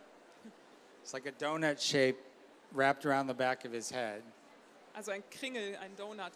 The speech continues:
Speaker 2: quasi.
Speaker 1: And then he, he's got little sideburns, and then his ear peeks out there behind the sideburns.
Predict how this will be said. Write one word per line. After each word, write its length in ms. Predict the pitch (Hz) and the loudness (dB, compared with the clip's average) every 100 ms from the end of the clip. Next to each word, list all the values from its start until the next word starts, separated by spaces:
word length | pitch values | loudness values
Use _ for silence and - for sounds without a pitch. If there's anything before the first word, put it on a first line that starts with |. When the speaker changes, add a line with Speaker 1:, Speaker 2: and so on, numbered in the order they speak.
| - | -14
Speaker 2:
quasi. 340 | 190 190 190 | -12 -12 -10
Speaker 1:
And 80 | 190 | -4
then 140 | 135 143 | -2 -2
he, 180 | 151 - | -4 -4
he's 180 | 143 139 | -8 0
got 220 | 147 139 | 2 4
little 240 | 143 139 | 2 2
sideburns, 1040 | 135 151 147 151 151 151 147 147 147 143 - | 0 2 2 2 0 0 2 0 -2 -6 -8
and 160 | 127 | -6
then 120 | 127 123 | -6 -4
his 200 | 120 120 | -4 -2
ear 440 | 131 135 135 131 127 - - - - - - - - - | 0 0 0 -2 -6 -20 -20 -20 -20 -20 -20 -20 -20 -14
peeks 280 | 139 - 139 | -12 -4 0
out 240 | 123 123 | 0 0
there 200 | 131 127 | -2 -2
behind 360 | 120 120 120 113 | -2 -4 -4 -4
the 60 | |
sideburns. 840 | 107 131 120 117 104 92 - - | -2 -2 -2 -4 -10 -12 -14 -16